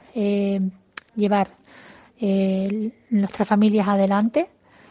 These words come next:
nos tienen que, si no nos dejan hacer eso, nos tienen que rescatar sí o sí.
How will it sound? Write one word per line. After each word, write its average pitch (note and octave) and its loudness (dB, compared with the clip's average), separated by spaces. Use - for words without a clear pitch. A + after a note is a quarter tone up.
nos A3 2
tienen G#3 4
que, F#3+ -2
si - -8
no G3 0
nos A#3 2
dejan G#3+ -2
hacer G3 -2
eso, G#3 0
nos A#3+ -2
tienen G#3 0
que G3+ -2
rescatar G3+ -4
sí F#3 -4
o F#3 -2
sí. - -10